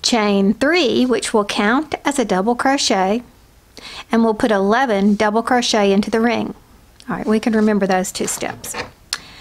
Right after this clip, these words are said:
So here we are. Make sure we have our working yarn and not the tail. We chain three,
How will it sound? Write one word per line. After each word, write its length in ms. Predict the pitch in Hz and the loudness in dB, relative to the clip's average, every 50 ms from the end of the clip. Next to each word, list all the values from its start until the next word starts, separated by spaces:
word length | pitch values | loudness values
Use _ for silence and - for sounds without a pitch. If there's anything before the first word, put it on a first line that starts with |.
| - - - - - | -20 -20 -20 -20 -18
So 460 | - - - - - 233 196 - 185 196 | -14 -12 -4 -2 0 0 0 0 -2 -2
here 240 | - - 220 220 | -2 0 0 2
we 160 | 233 247 254 240 | 2 2 2 2
are. 360 | 208 202 190 180 202 240 247 - - - - - - - | 2 0 0 0 0 -2 -2 -6 -14 -20 -20 -20 -8 -4
Make 220 | 208 196 - - | -4 -4 -4 -4
sure 260 | - - - 262 262 262 | -6 -4 0 0 0 0
we 120 | 262 262 | 0 0
have 160 | 254 254 240 | 0 0 0
our 140 | 233 220 208 | 0 0 0
working 480 | 202 214 226 240 240 - 247 226 214 196 | 2 0 0 0 0 0 0 2 2 2
yarn 260 | 185 180 185 196 190 | 2 0 -2 -2 -2
and 120 | 190 185 | -2 0
not 280 | 190 208 220 - - - | 0 0 0 -2 -4 -6
the 60 | 220 | -8
tail. 600 | 208 - - 240 220 208 185 - - - 214 - - - - - - - - - - - - - - - - - - - - | -8 -4 -2 0 0 0 0 -2 -4 -6 -8 -10 -14 -20 -20 -20 -20 -20 -20 -20 -20 -20 -20 -20 -20 -20 -20 -20 -20 -12 -8
We 120 | - - | -8 -6
chain 440 | - - - 226 208 202 208 220 233 | -6 -4 -2 0 0 2 2 0 0
three, 580 | 240 - 254 240 220 202 196 190 196 247 277 | 0 -2 0 0 0 0 0 0 0 -2 -2